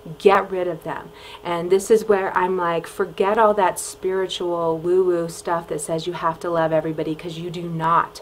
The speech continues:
have to love everybody. You, you, you have to love the, the knowing that that's a,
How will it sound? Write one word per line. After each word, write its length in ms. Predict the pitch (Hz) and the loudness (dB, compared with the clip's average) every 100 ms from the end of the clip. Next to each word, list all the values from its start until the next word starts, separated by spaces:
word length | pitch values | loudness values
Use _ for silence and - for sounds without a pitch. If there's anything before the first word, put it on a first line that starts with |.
| - - | -20 -8
have 300 | 160 160 - | -4 -4 -4
to 100 | 160 | -4
love 260 | 151 147 147 | -2 -4 -6
everybody. 520 | 151 147 147 156 160 - - - - | -2 -2 -2 -6 -6 -10 -18 -18 -10
You, 420 | 185 190 180 180 - - - - - - - - - | 0 4 6 4 -8 -20 -20 -20 -20 -20 -20 -18 -6
you, 140 | 208 | -2
you 200 | 208 220 226 | -2 0 6
have 260 | 240 262 | 6 6
to 100 | - | 2
love 520 | 240 202 202 190 175 | 2 4 4 2 -2
the, 400 | 175 175 170 165 160 | 0 2 2 2 2
the 300 | 165 156 156 | 0 2 0
knowing 420 | 175 185 190 190 | -2 -2 -2 -2
that 160 | 170 | -2
that's 220 | 180 170 | -2 -4
a, 100 | 175 | -4